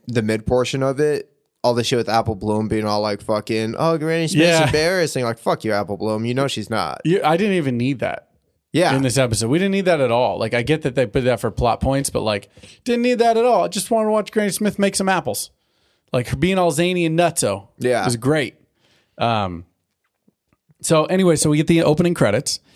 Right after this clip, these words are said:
Speaker 2: And after the opening credits, we are, uh, with, I think we're with Granny Smith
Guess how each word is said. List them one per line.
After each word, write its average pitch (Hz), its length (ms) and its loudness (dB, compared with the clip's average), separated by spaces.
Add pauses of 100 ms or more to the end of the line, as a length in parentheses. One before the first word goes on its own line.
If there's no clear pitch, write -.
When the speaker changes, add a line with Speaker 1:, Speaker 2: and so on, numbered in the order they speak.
(240)
Speaker 2:
And 110 80 -2
after 135 280 2
the 139 100 4
opening 117 280 0
credits, 196 420 0
we 113 180 0
are, 101 320 2
uh, 95 360 0
with, 107 480 -2 (720)
I - 40 -10
think 196 180 -2
we're 117 120 0
with 110 260 -4 (1400)
Granny 156 260 2
Smith 147 480 0